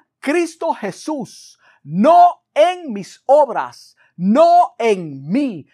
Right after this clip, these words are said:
Yo no tengo nada que ofrecer". Es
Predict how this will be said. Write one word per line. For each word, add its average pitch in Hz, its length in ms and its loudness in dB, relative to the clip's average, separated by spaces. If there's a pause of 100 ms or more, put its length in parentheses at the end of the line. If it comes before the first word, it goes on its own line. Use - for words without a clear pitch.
(180)
Yo 294 400 2
no 311 240 -6
tengo 285 580 -2
nada 269 520 -2
que - 160 -6
ofrecer". 196 920 -8 (300)
Es 320 360 2